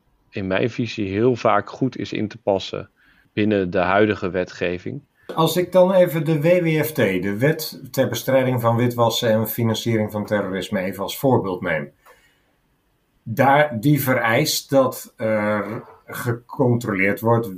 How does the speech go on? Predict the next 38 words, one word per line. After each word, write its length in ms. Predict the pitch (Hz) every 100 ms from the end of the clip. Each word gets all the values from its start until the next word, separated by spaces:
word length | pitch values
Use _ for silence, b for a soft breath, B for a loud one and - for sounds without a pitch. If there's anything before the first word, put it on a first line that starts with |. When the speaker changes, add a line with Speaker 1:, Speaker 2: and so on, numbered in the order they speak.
| 110 -
Speaker 2:
wie 220 | 120 104
de 120 | 104
gebruiker 480 | - 113 156 143 -
is, 160 | 85
geïdentificeerd 880 | - 110 110 110 107 - 127 120 120
en 180 | - 107
geverifieerd 720 | - 113 113 117 120 110 113
en 140 | 127 120
dergelijke. 640 | 101 85 - 85 - 147 - _ _ _ _ _
Nou 320 | - 139 143 151 - _
is 300 | 147 113 -
die 200 | 160 139
wet 280 | 160 147
nog 260 | 127 123 113
niet 340 | 151 180 - _ _
op 380 | - 123 120 - _ _ _
deze 400 | - 120 127 117
partijen 500 | 117 113 120 107 104
op 100 | 101
Metaverse, 680 | 101 110 107 92 107 98 -
denk 300 | 98 117 110
ik, 200 | 104 90
van 200 | - 98
toepassing. 600 | 92 98 - 123 - 156
Maar 180 | 170 151
als 280 | - 175 -
er 240 | 160 147 b b
spullen 460 | - - - 196 151
van 200 | 127 120
waarde 400 | 110 101 98 95
heen 240 | 92 107
en 80 | 104
weer 260 | 98 95 90
gaan 380 | - 78 80 82
en, 440 | 120 123 123 120
eh, 440 | 113 131 120 120 120
die 200 | 113 123
waarde 720 | 127 143 139 131 131 - -